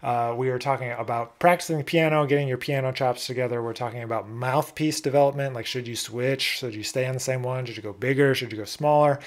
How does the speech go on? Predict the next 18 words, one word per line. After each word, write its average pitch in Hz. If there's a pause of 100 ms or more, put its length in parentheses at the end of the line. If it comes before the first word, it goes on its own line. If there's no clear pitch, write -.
(360)
Uh, 123
as 123
well 131
as 123
some 120
music 139
promotion 127
tips. -
So 123
those 131
are 135
the 120
big 127
three 123
questions 120
from 113
today's 110
episode. 127